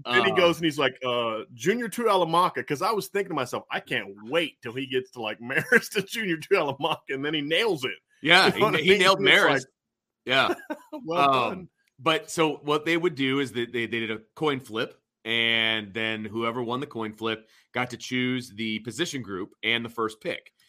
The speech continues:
Speaker 2: And you would go all the way through the position group. So starters basically down all the way through the depth chart down to the walk-ons that were available.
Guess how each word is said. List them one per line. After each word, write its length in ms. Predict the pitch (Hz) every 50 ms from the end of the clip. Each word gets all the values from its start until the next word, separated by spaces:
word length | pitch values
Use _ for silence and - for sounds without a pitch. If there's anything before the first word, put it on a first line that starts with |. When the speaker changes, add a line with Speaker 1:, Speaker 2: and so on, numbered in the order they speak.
| _ _ _ _ -
Speaker 2:
And 200 | 101 110 113 113
you 60 | 117
would 140 | 117 120 113
go 160 | 107 120 117
all 260 | 113 - 135 139 143 147
the 60 | 147
way 140 | 147 143 135
through 140 | 139 139 127
the 60 | 113
position 380 | - 123 98 123 113 - 101 98
group. 240 | 85 92 87 82
So 240 | - - 104 98 92
starters 640 | 82 - - - 139 139 139 139 139 135 135 127 -
basically 560 | 131 127 127 127 123 120 - 123 120 120 117
down 400 | 117 - 196 196 110 107 113 - -
all 160 | - 123 131 131
the 80 | 131
way 80 | 127 127
through 140 | 120 127 117
the 40 |
depth 240 | 117 110 113 110 -
chart 220 | - 110 107 101 -
down 280 | 104 101 101 101 98 95
to 120 | - 104
the 80 | 95 95
walk-ons 480 | 92 92 95 95 - 95 92 92 82
that 100 | 92 -
were 140 | - 80 80
available. 600 | 82 87 117 123 123 123 120 120 120 120 113 -